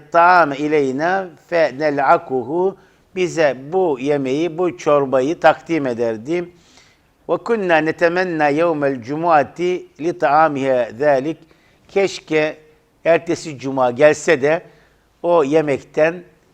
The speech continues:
yesek diye temenni ederdik. Yani bu yaşlı hanımın o bitki köklerinden, o pazı denilen bitki köklerinden yaptığı yemek, bir çeşit çorba,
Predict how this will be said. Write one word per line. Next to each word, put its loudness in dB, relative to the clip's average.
yesek -2
diye -4
temenni -4
ederdik. -4
Yani 6
bu -2
yaşlı 2
hanımın -4
o 0
bitki 0
köklerinden, -2
o -4
pazı 2
denilen -2
bitki -6
köklerinden -2
yaptığı 2
yemek, 0
bir -12
çeşit -6
çorba, 2